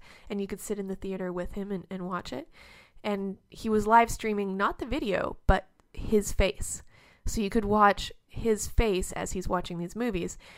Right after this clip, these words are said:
And people said it was, like, this super intimate thing of getting to watch him laugh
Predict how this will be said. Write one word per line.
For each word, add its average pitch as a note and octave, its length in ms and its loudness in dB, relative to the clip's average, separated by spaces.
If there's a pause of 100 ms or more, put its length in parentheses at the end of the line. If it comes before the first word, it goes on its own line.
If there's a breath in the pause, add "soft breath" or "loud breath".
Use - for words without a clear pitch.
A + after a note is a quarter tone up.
(360 loud breath)
And G#3 540 2 (340)
people A3+ 240 6
said G#3 200 2
it G3 80 -2
was, F#3+ 260 -2
like, F#3 340 -8
this F#3+ 160 -4
super G#3+ 460 -4
intimate G3+ 400 -4 (100)
thing C4 400 0 (320 loud breath)
of G#3+ 140 -8
getting A#3 260 0
to A#3 140 0
watch G#3+ 280 2
him A#3+ 640 0 (340)
laugh A3 680 8